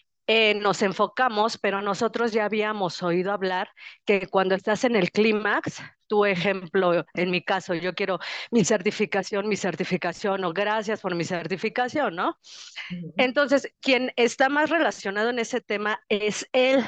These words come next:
Speaker 1: Entonces, él más o menos me va diciendo, el chiste de esto que no intencionamos la actividad sexual. Sin embargo, nos pasó algo muy chingón,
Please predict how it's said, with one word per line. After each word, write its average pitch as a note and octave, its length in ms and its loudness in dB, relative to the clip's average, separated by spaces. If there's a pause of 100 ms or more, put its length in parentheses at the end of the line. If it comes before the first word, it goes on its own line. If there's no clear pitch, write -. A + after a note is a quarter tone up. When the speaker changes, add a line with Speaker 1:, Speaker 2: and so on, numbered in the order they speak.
(460)
Speaker 1:
Entonces, A#3 500 0
él C#4 120 0
más B3+ 220 0
o C#4 60 -2
menos A#3 460 -2
me F3+ 160 -2
va F3+ 160 0
diciendo, G3+ 560 -2 (480)
el C4 160 2
chiste F4 320 2
de D4+ 80 6
esto C#4+ 380 2
que F#3 320 2 (140)
no B3 240 0
intencionamos A3 960 0
la G3 80 0
actividad E3+ 440 -2
sexual. A#3 560 -4 (100)
Sin D4 380 2
embargo, A3+ 760 0
nos F#3 240 -4
pasó F#3+ 440 0
algo F3+ 340 0
muy E3+ 200 -8
chingón, G#3+ 480 -2